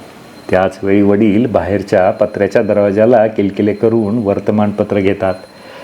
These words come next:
त्यावर मोठ्या मथळा, "महाराष्ट्र राज्य अस्तित्वात." वडील भावुक होतात. हे बघा, स्वप्न खरी झाली.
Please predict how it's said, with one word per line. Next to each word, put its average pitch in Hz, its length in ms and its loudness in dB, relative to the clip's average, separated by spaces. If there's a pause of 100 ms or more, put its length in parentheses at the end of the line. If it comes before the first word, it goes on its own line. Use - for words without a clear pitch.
(220)
त्यावर 156 400 2
मोठ्या 143 340 -2
मथळा, 135 640 0 (1700)
"महाराष्ट्र 113 540 0
राज्य 104 520 -2
अस्तित्वात." 101 880 -2 (760)
वडील 101 500 0
भावुक 101 360 -4
होतात. 95 260 -4 (1800)
हे 180 80 4
बघा, 131 280 0 (520)
स्वप्न 175 400 -2 (100)
खरी 139 240 2
झाली. 110 260 0